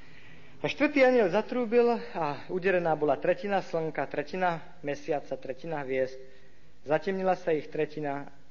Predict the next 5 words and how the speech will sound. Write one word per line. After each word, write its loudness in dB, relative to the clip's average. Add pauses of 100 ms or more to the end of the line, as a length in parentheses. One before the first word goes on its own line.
(220)
aby -4
nesvietil -4 (960)
deň 0
svoju -6
tretinu -8